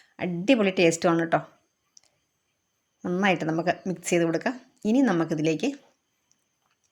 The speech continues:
ഒരു രണ്ടോ മൂന്നോ ടീസ്പൂൺ ബട്ടർ ചേർത്ത് കൊടുക്കാം. ഇനി കുറച്ച് ഫ്രഷ് ക്രീം, ഇല്ലെങ്കിൽ നമ്മൾ പാലിൻ്റെ പാട ചിലപ്പോൾ നമ്മൾ ഫ്രിഡ്ജിൽ വെച്ചിട്ടുണ്ടാവുമല്ലോ, അതെടുത്തിട്ട് അടിച്ച് ക്രീമാക്കിയിട്ട് അത് ചേർത്ത് കൊടുത്താലും മതി. ഇപ്പോൾ ഇത് രണ്ട്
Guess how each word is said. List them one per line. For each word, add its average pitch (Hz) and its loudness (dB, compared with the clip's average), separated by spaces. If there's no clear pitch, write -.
ഒരു 254 0
രണ്ടോ 190 4
മൂന്നോ 185 0
ടീസ്പൂൺ 185 -2
ബട്ടർ 185 2
ചേർത്ത് 160 2
കൊടുക്കാം. 160 0
ഇനി 233 2
കുറച്ച് 190 2
ഫ്രഷ് 214 0
ക്രീം, 180 2
ഇല്ലെങ്കിൽ 190 0
നമ്മൾ 175 0
പാലിൻ്റെ 175 2
പാട 165 4
ചിലപ്പോൾ 175 -2
നമ്മൾ 165 0
ഫ്രിഡ്ജിൽ 185 -2
വെച്ചിട്ടുണ്ടാവുമല്ലോ, 156 2
അതെടുത്തിട്ട് 185 0
അടിച്ച് 160 -2
ക്രീമാക്കിയിട്ട് 165 0
അത് 240 4
ചേർത്ത് 165 4
കൊടുത്താലും 165 2
മതി. 156 0
ഇപ്പോൾ 226 2
ഇത് 254 0
രണ്ട് 226 4